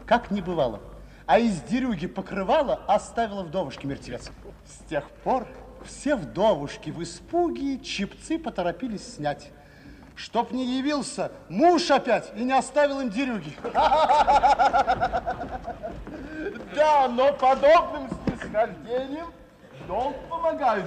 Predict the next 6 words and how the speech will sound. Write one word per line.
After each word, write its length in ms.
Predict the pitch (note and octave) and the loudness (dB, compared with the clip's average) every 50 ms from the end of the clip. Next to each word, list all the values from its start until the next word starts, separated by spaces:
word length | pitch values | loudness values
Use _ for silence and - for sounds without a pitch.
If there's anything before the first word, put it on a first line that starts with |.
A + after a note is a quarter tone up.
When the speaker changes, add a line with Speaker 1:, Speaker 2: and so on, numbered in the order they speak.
| C#3+ - | -6 -8
Speaker 2:
забывать. 440 | - F#3+ E3+ F#3 E3 C#3 A#2+ A2 G#2 - | -6 -4 -2 0 0 0 0 -2 -2 -2
Speaker 1:
Полезно 580 | - A#3+ B3 B3+ C4 D#4+ E4+ E4+ E4+ - - C4+ | -2 0 0 0 2 0 0 0 0 -2 -4 -4
морду 400 | A#3+ A#3+ C#4+ E4+ F#4 F#4 E4+ E4 | -2 -2 -4 -4 -4 -4 -8 -10
закрывать 440 | D#4+ F#4 - E4+ E4+ D#4 C#4+ C4+ - - - | -10 -8 -6 -6 -4 -2 -2 -2 -4 -6 -8
одним 300 | G3 B3 C#4 - D#4 D#4 | -4 -4 -4 -2 -2 -2
лишь 220 | D4+ D4+ C4+ - | -2 -2 -6 -6